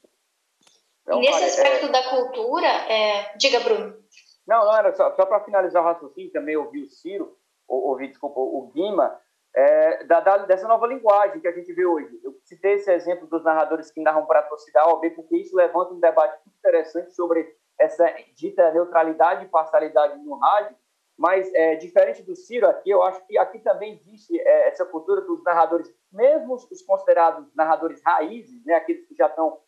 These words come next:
Speaker 1: há cinquenta, sessenta, setenta anos no rádio, que a gente tem casos aqui,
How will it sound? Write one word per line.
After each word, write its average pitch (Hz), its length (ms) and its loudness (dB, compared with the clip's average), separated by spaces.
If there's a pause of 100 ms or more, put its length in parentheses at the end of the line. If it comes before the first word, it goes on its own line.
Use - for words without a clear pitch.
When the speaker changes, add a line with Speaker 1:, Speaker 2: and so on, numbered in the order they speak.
(120)
Speaker 1:
há 151 100 0
cinquenta, 185 600 -4
sessenta, 170 520 -2
setenta 202 500 0
anos 180 300 0
no 143 80 -4
rádio, 160 260 0
que - 60 -20
a - 20 -20
gente - 160 -20
tem 151 120 -18
casos - 380 0
aqui, - 380 -14